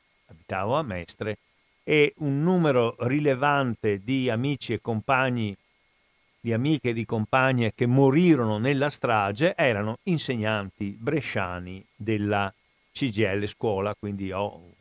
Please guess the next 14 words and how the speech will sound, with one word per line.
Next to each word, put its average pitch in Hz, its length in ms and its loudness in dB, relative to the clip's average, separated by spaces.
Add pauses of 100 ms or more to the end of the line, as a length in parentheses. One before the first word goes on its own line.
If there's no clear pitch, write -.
(120)
un 113 80 -2
motivo 110 460 2
in 104 80 -2
più 110 280 -2
per 107 360 -2
ricordare 92 880 -6 (420)
quel 110 220 0
fatto. 90 640 -12 (1080)
Il 156 100 -2
Presidente 165 500 4
della 147 220 6
Repubblica 139 840 4
ha 147 200 4
inviato, 127 920 2